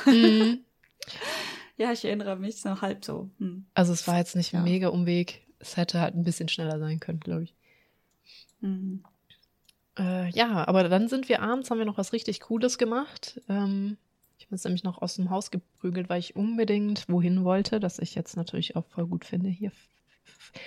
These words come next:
Speaker 1: ein Berg, der über
Speaker 2: Mhm.
Speaker 1: Sapporo sozusagen schwebt,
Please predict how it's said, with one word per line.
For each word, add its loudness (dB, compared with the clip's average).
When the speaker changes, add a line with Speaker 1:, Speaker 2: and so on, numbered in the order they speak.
Speaker 1:
ein 4
Berg, 0
der 0
über 0
Speaker 2:
Mhm. 2
Speaker 1:
Sapporo -4
sozusagen -8
schwebt, -4